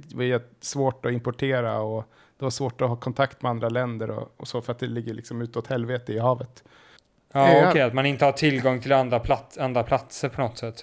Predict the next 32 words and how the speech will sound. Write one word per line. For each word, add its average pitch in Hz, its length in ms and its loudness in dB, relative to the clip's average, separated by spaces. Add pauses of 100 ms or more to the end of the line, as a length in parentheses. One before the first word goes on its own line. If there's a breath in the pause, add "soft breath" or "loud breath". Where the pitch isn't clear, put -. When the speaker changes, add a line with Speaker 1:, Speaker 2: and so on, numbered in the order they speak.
Speaker 2:
Ja. 123 160 -4
Speaker 1:
Ja, 202 80 4
och - 120 -6 (200 loud breath)
Speaker 2:
Ja, 156 100 0
fast 135 120 6
Speaker 1:
handeln 170 300 4
Speaker 2:
det 131 60 0
kan 170 100 4
ju 170 60 6
också - 200 2
vara 175 120 8
i 156 40 6
Speaker 1:
försvåras. 160 240 4
Speaker 2:
landet 147 320 2
att 151 120 0
man 151 120 4
inte 143 160 -2
får 131 120 6
röra 127 380 6
sig 175 160 4
hur 147 100 6
som 123 200 -2
helst 110 280 -2
liksom. 120 300 -10 (260 soft breath)
Speaker 1:
Just 147 360 2
det, 123 60 -2
just 127 240 -4
det. 107 160 -12
Ja, 131 460 2
ja, 123 160 0
just 117 180 -8
det. - 60 -16